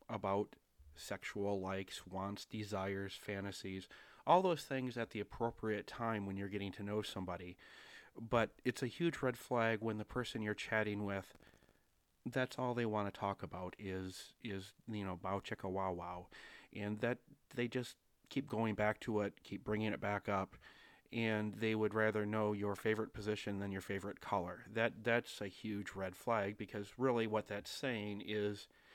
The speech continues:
that's all they want from you. That's all they're looking for. Even if their words say otherwise, the choice in conversation is, is the huge red flag. Another red flag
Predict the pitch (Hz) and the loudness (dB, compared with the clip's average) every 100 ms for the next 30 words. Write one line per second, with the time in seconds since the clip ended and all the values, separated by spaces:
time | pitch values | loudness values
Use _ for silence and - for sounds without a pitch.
0 | - - 139 - - 120 127 117 110 110 | -20 0 0 2 2 4 4 4 2 4
1 | 113 - - 107 98 92 - - _ - | 2 0 -8 -6 -4 -6 -8 -14 _ -6
2 | 107 - 110 113 110 104 107 - 98 95 | -6 -2 2 4 4 0 0 -2 -10 -10
3 | - 90 80 - - - - - - 123 | -8 -8 -8 -12 -20 -20 -20 -16 -2 2
4 | 139 127 - 113 110 117 113 - 110 107 | 4 2 2 0 4 2 2 -2 0 2
5 | 110 107 101 98 92 101 - - - - | 4 4 4 2 -2 -6 -10 -20 -20 -20
6 | _ - 110 - 127 110 - 104 - 110 | _ -8 -6 -2 0 0 0 -8 -4 -4
7 | 104 104 - - 110 104 - 98 92 92 | -2 -2 -4 -2 -2 -2 -4 -4 -4 -8
8 | _ _ - - - 120 110 101 - - | _ _ -20 -20 -8 -2 -2 -2 -8 -16
9 | - 113 107 104 101 110 101 92 95 95 | -6 -4 -2 -6 -8 -6 -6 -4 -4 -4
10 | 85 - 98 92 78 - _ _ _ _ | -4 -8 -6 -6 -10 -14 _ _ _ _
11 | - 147 175 196 127 120 - 117 110 104 | -6 -2 0 0 0 -2 -2 -2 0 0